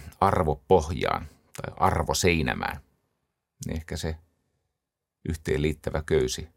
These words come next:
myös pelastaa. Minä en olisi tässä, jos minua ei olisi siunattu ystävällisyydellä ja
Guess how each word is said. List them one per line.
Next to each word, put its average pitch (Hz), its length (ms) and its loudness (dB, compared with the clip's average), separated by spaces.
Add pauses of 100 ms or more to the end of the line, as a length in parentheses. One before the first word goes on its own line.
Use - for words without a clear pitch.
myös 90 220 -2
pelastaa. - 580 -4 (1900)
Minä 87 300 6
en 64 120 -4
olisi 53 280 -8
tässä, - 440 -6
jos - 280 -8 (720)
minua 69 340 -2
ei 65 140 -2
olisi 62 340 -4
siunattu - 640 -4
ystävällisyydellä 58 1040 -4
ja 50 180 -4